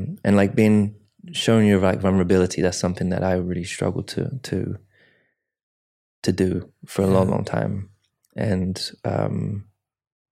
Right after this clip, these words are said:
Speaker 2: like, today, that's something I think I'm, I'm a lot more open than I've ever, ever been.
Speaker 1: Yeah.
Speaker 2: I'm not living in fear every day.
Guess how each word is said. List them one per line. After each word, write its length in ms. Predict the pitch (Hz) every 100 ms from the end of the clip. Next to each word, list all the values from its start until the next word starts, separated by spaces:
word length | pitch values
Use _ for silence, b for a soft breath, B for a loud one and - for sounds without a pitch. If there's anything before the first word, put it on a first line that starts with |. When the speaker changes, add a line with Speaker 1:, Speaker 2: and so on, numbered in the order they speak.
| _
Speaker 2:
like, 140 | - 98
today, 400 | 95 95 98 98
that's 260 | 98 92
something 320 | - 90 90 92
I 60 |
think 240 | 92 92 90
I'm, 240 | 90 90
I'm 220 | 90 92
a 20 |
lot 160 | 95 95
more 180 | 92 90
open 240 | 90 87
than 120 | 85
I've 120 | 87 87
ever, 160 | 87
ever 220 | 82 87
been. 300 | 87 80 90 - _
Speaker 1:
Yeah. 260 | 139 127 117 B B _
Speaker 2:
I'm 120 | -
not 160 | 87 85
living 260 | 95 87 90
in 100 | 87
fear 280 | - 90 90
every 160 | 87
day. 360 | - - -